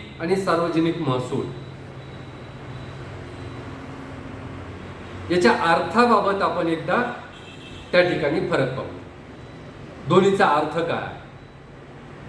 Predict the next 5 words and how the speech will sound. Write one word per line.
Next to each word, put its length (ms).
तर 260
सार्वजनिक 680
प्राप्ती 420
म्हणजे 340
सरकारला 720